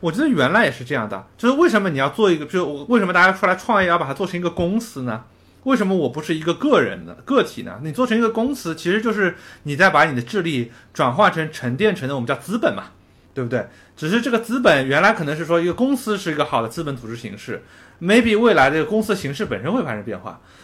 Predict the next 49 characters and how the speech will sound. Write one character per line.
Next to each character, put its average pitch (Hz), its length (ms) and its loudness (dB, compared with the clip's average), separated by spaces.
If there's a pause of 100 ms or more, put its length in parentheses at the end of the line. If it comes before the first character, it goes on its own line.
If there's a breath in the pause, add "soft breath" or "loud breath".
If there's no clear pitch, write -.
(200 soft breath)
对 - 80 -6
吧？ 123 180 2
你 156 140 -2
也 170 180 6
可 160 160 2
以 190 120 2
是 165 120 -8
说， 160 300 0 (220 loud breath)
包 220 140 4
括 226 100 2
你 196 60 2
想 175 120 2
Bill 185 220 0
Gates 180 360 0
他 143 200 -2
做 175 200 2
了， 131 260 2 (440 loud breath)
把 143 200 2
微 190 120 8
软 175 160 8
做 185 140 0
了 156 60 0
上 185 180 -2
市 165 80 -8
之 175 100 -6
后， 180 100 2
不 156 80 -2
是 165 60 0
卖 226 180 6
了 190 60 4
很 160 160 -2
多 165 140 2
微 233 40 4
软 214 120 6
的 196 80 2
股 196 100 -8
票， 143 240 2
说 143 160 -4
他 156 140 0
在 156 100 2
全-， 160 400 -6
全 147 220 -6
美 143 220 0
买 117 200 -2
各 175 160 0
种 123 160 -4
各 139 100 -4
样 143 160 0
的 120 280 -2